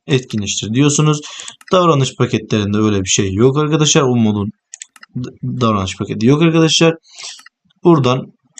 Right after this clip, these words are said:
buradaki denemeler kısmındaki tüm butonları açıp oluştur diyorsunuz ve hızlı bir şekilde arkadaşlar dünyamıza giriyoruz arkadaşlar. Hemen hızlı bir şekilde girelim bakalım.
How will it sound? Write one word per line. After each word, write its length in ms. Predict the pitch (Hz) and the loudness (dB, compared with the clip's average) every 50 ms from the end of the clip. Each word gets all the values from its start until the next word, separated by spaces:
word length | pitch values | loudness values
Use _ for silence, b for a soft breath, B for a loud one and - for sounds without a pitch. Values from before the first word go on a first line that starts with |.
| - - - _ _ - _ _ _ _ _ _ _ _ - - - - _ _ - - - | -20 -20 -20 _ _ -20 _ _ _ _ _ _ _ _ -20 -20 -20 -20 _ _ -8 -2 0
buradaki 460 | 139 139 131 117 - - 120 110 110 113 - 139 | 2 2 2 0 0 -2 -4 -4 -4 -6 -4 -2
denemeler 480 | 127 123 120 120 117 117 117 110 - | 0 0 2 2 0 0 0 0 -2
kısmındaki 600 | - - - - 117 107 104 101 98 - 98 95 95 - - - | -4 -4 -2 0 2 2 2 0 0 -2 -2 -2 -4 -6 -8 -2
tüm 240 | - 147 131 117 110 - - - _ _ _ _ _ _ - | 0 2 2 2 0 -2 -6 -14 _ _ _ _ _ _ -4
butonları 420 | 147 117 - 113 101 95 98 101 - - | -4 -2 0 0 0 0 -2 -4 -6 -4
açıp 360 | - 139 135 139 - 123 127 123 - _ _ - - - - | -2 -2 -2 0 -2 -4 -4 -6 -12 _ _ -18 -12 -4 -2
oluştur 440 | 131 123 113 107 - - - 117 107 - - - - | 0 0 0 0 -2 -2 -2 -2 -4 -4 -6 0 2
diyorsunuz 560 | 139 131 117 - - 104 101 101 104 104 127 135 | 2 2 2 0 -2 -6 -6 -6 -8 -8 -4 -2
ve 200 | 123 107 - 131 B B B B B B _ _ | -2 -2 -2 -6 B B B B B B _ _
hızlı 300 | 156 147 127 107 110 104 | 0 0 2 2 0 -2
bir 60 | 107 - | -2 0
şekilde 400 | - 139 131 - 107 101 104 104 | 0 0 0 0 -2 -4 -4 -4
arkadaşlar 600 | 104 104 - 113 107 101 - - - 110 107 - - _ _ - | -4 -2 0 0 0 0 0 0 -2 -2 -4 -4 -6 _ _ -2
dünyamıza 600 | 135 131 123 107 98 98 98 95 101 110 110 113 117 113 - _ _ - | 0 0 0 0 -2 -2 -4 -4 -2 -2 -2 -2 -4 -6 -10 _ _ 0
giriyoruz 500 | 139 127 110 107 101 98 98 101 98 101 | 0 2 2 0 -2 -4 -4 -6 -4 -4
arkadaşlar. 640 | 101 101 - - 104 104 98 - - 143 139 143 143 - - - _ - B B B B B B B B _ _ _ _ _ _ - | -4 -4 -4 -4 -4 -2 -2 -2 0 0 0 -2 -2 -8 -20 -20 _ -20 B B B B B B B B _ _ _ _ _ _ -2
Hemen 240 | 175 156 127 113 104 | 0 2 2 2 2
hızlı 300 | 104 131 131 120 117 101 | 2 0 0 0 -2 -4
bir 40 | |
şekilde 420 | - - 127 - 107 117 127 131 127 127 - - | -4 -6 -6 -6 -4 0 0 0 0 -2 -2 -2
girelim 420 | 135 135 131 123 107 95 92 92 | 0 0 0 0 -2 -4 -4 -6
bakalım. 380 | 92 90 - - 104 127 143 | -6 -4 -4 0 0 0 0